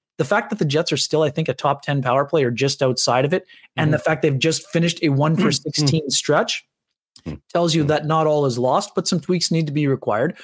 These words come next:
Speaker 1: We know some changes were made. Kyle Connor
Speaker 2: Mm-hmm.
Speaker 1: was back up on that top
Speaker 2: Mm-hmm.
Speaker 1: unit, uh, last night in that one-timer spot.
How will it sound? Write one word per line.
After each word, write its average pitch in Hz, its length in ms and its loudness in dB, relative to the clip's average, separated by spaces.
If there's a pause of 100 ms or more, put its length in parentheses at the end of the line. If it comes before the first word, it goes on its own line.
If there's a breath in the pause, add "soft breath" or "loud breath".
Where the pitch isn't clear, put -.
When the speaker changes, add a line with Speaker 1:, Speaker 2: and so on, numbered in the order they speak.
Speaker 1:
We 165 100 2
know 185 80 2
some 180 180 0
changes 147 340 0
were 123 100 0
made. 131 260 0
Kyle 135 180 0
Connor 127 220 -2
Speaker 2:
Mm-hmm. 123 80 0
Speaker 1:
was 117 120 0
back 123 280 0
up 123 140 -2
on 127 100 0
that 117 160 -4
top 123 240 0
Speaker 2:
Mm-hmm. 120 140 0
Speaker 1:
unit, 120 160 -6 (480 loud breath)
uh, 117 180 0
last 120 320 0
night 131 220 -2
in 147 120 -2
that 120 160 2
one-timer 117 520 0
spot. 127 440 -2